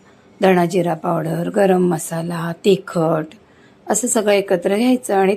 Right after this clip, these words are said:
थोड्याशा पाण्याने ते भिजवायचं.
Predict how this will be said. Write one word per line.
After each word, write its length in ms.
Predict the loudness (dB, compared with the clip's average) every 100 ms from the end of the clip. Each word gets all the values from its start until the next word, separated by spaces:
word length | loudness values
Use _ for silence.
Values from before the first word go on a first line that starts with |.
| 0
थोड्याशा 480 | 2 4 2 0
पाण्याने 560 | -2 0 0 0 -2 -2
ते 340 | 0 -2 -2 -8 -20 -20 -20 _ _ _ 0
भिजवायचं. 640 | 4 4 4 0 -2 -8